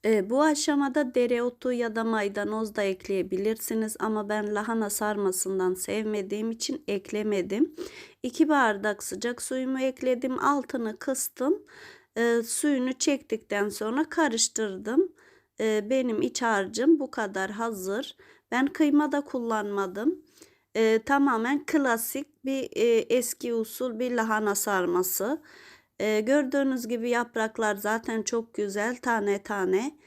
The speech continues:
dizdim. İçine bir tatlı kaşığı hazırladığım iç harçtan koyup direkt sardım.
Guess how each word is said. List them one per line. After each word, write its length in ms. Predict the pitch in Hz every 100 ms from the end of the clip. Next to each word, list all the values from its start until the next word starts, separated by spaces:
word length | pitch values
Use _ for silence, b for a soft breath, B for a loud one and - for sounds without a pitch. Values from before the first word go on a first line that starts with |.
| B B B -
dizdim. 680 | 214 294 233 196 226 285 392 - -
İçine 680 | 262 - 262 247 240 339 339 -
bir 220 | 302 302
tatlı 440 | 302 247 - 214
kaşığı 420 | - 202 - 202
hazırladığım 800 | 202 220 214 208 202 190 185 185 -
iç 240 | 220 -
harçtan 680 | 220 196 196 - - 202 190
koyup 560 | - 269 254 269 311 -
direkt 320 | 277 262 262
sardım. 680 | - 240 196 202 220 359